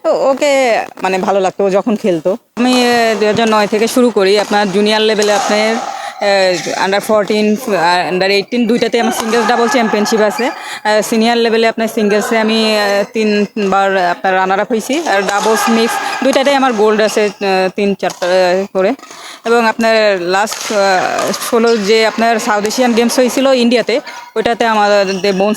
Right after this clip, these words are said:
মেডেল ছিল দলগত। এবং লাস্ট নেপালে যেটা ছিল, আমরা টিম ইভেন্টে কিছু হয় না,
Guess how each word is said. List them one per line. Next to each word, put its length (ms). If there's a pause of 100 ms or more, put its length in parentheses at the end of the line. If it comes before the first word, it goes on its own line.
(100)
মেডেল 260
ছিল 320
দলগত। 580 (300)
এবং 160
লাস্ট 360
নেপালে 480
যেটা 220
ছিল, 200
আমরা 540 (100)
টিম 140
ইভেন্টে 280
কিছু 200
হয় 80
না, 320